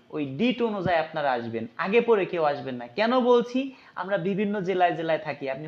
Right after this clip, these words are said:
হুট করে আমার বাসায় আসলেন, আমাকে আপনি পাইলেন না, দুই চার পাঁচ দিন আপনার হোটেলে থাকতে হইলো। সেই ক্ষেত্রে আমি বলি ভাই,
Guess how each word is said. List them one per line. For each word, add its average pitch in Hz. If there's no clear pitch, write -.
হুট 196
করে 196
আমার 180
বাসায় 165
আসলেন, 208
আমাকে 156
আপনি 156
পাইলেন 170
না, 208
দুই 165
চার 175
পাঁচ 170
দিন 165
আপনার 170
হোটেলে 170
থাকতে 143
হইলো। 117
সেই 233
ক্ষেত্রে 214
আমি 208
বলি 190
ভাই, 185